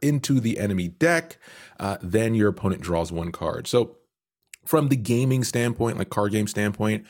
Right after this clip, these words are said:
it is an interesting effect specifically against decks. They're like Control or Voltron, and this refers to decks that have a low number of creatures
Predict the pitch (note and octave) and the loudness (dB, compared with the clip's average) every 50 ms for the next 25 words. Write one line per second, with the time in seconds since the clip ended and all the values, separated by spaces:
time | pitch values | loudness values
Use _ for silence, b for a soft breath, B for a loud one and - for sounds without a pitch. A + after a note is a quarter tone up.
0 | B B B B B B - B2+ B2+ - E3 F#3 F3+ D#3 D3+ F#2+ B2+ B2 A#2+ A2+ | B B B B B B -4 -4 -2 2 4 4 4 4 2 0 0 0 0 0
1 | - - G#2+ F#2 F2 - - F#2+ F#2 F2+ F2 - - - - - F#2+ - - G2 | 0 0 0 -2 -2 -2 -2 -2 -2 -2 -2 -4 -8 -8 -4 -4 -4 -2 -4 -4
2 | - - F2 - F#2 F2+ - F#2+ F#2+ F#2 F#2+ F#2+ F#2 E2+ - - F#2 F2+ - G2 | -4 -6 -4 -4 -2 -2 -2 -4 -4 -4 -4 -4 -4 -4 -6 -8 -2 0 0 0
3 | F2+ F2 - - - - F2 E2+ E2+ E2+ E2 - - - B2 - - - - D3+ | 0 -2 -6 -8 -6 -2 -2 0 -2 -2 -4 -6 -6 -8 -6 -6 -4 0 2 2
4 | C#3+ C#3+ C#3 C#3 C3+ C3+ C3+ C3+ C3+ C3+ C3+ B B B B B - G#2 F#2 F2 | 4 4 4 4 4 4 4 4 2 0 -2 B B B B B 0 0 0 0
5 | E2 - G#2+ A2 G#2+ A2 A2 A2+ - - A2 G#2 G#2 G#2 G#2 G#2 F#2 F#2 G#2 - | 0 2 4 4 4 4 2 0 0 0 2 2 2 2 2 2 0 0 0 0
6 | - G2+ - - G#2 G2 F#2+ - - - G2 F2+ F2 G#2+ F2 F2 - - - B | 0 -2 0 0 0 0 0 -2 -4 -8 -6 -2 0 0 0 0 -2 -6 -10 B
7 | B B B B B B - G2+ F2+ - G2+ F#2+ F2 F2 F2 F2 - - F#2 F2 | B B B B B B -2 -2 -2 -2 -2 -2 -2 -2 -2 -4 -4 -4 -2 0
8 | F#2 G2+ G2+ G#2 G#2 G#2 G2+ G2+ - F#2 F#2+ F2 - - - - G2 F#2+ F2 - | 0 2 2 2 2 2 2 2 2 2 0 0 -2 -4 -4 -4 -4 -4 -2 -2
9 | F2 F2+ F2+ F2+ F2+ F2 F2+ - | -2 0 0 0 0 -2 -4 -8